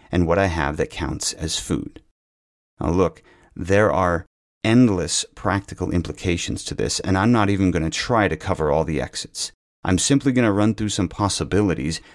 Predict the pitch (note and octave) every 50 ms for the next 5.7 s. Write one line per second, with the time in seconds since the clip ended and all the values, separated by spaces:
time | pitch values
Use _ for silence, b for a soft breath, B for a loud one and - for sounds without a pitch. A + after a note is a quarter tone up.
0 | B B - A2 G#2+ G2 B2 C#3 C#3 - - C#3+ B2+ B2 A#2 A2+ B2+ A#2+ - -
1 | - G2 E2 D#2+ F#2+ F2+ F2 C#2 B1+ F#2 G2+ F#2+ E2+ - F2 D2+ D2+ D#2+ D#2+ -
2 | F2 - E2 C#2 B1+ B1+ D2 D#2+ B B B B B G2+ G2+ F2 D#2+ A2+ G#2 -
3 | - A#2 A2+ - - - A#2 A2+ - G#2 F#2 E2 A2 A#2+ A#2 - - - D2 F#2
4 | F2+ D#2+ D#2 F2 E2 - - D2+ D#2+ F#2+ F#2+ - - D#2+ D2 - - E2+ D2+ -
5 | E2+ B1+ C2+ E2+ E2+ D#2+ - - - - - - -